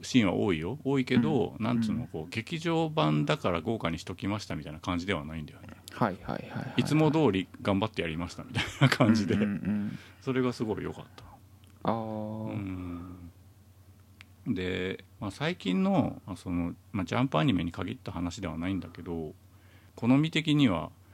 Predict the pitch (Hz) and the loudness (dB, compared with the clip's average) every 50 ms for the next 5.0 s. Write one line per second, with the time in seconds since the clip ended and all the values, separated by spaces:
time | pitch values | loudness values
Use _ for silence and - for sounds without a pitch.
0 | - - - - - - - - - 90 - - - 110 104 151 185 185 175 - | -20 -20 -20 -20 -20 -20 -20 -16 -14 -14 -12 -8 -8 -6 -2 0 0 -2 0 -2
1 | 107 85 - - - - - - - - - - - - 85 80 - - 104 120 | -4 -2 -2 -4 -6 -8 -12 -20 -20 -20 -20 -14 -10 -8 -8 -8 -2 2 4 4
2 | 156 - - - 113 - 87 87 - 87 78 71 107 120 123 - - 82 80 82 | 4 2 0 -4 -4 -4 -6 -6 -8 -8 -6 -2 0 2 2 2 2 0 0 2
3 | 87 95 101 107 110 117 110 110 110 98 101 101 104 107 104 95 85 76 76 78 | 2 2 2 0 0 -2 -2 -4 -2 -2 0 0 0 0 0 0 0 -2 -4 -8
4 | - - 87 87 - - 80 76 78 80 82 85 - - - - - - - | -10 -10 -12 -12 -12 -14 -12 -8 -8 -8 -8 -8 -10 -14 -16 -18 -18 -18 -18